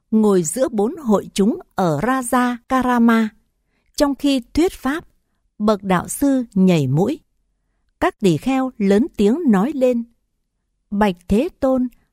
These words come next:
mong Thế Tôn sống lâu, mong thiện thệ sống lâu." Và họ tạo ra một tiếng ồn lớn.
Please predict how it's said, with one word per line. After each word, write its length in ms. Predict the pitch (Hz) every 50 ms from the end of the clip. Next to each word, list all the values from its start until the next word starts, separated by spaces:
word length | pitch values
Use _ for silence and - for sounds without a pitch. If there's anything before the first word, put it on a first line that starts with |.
| _ _ _
mong 280 | 233 262 294 294 294 - -
Thế 160 | - 226 302
Tôn 360 | 320 - 285 277 277 269 262
sống 400 | 233 - - - - 196 214 302
lâu, 360 | 359 285 254 254 254 247 240 _ _ _ _ _ _ _ _ _
mong 260 | - 247 294 294 285 269 - _
thiện 280 | - 196 190 - 160 175
thệ 280 | - 185 185 185 170 170 _ -
sống 340 | - - - 196 196 262
lâu." 360 | 330 320 277 254 247 247 240 233 _ _ _ _ _ _ _ _ _ _ _ _ _ _ _ _ _ _ _
Và 180 | 196 214 214
họ 340 | 196 175 185 185 180 180 - _ _
tạo 240 | - 202 196 - -
ra 300 | - - 269 269 269 254 233 -
một 180 | 196 185 175 180 _
tiếng 200 | - 190 208 302 - - _
ồn 220 | - 185 170 156
lớn. 300 | 143 139 147 160 180 240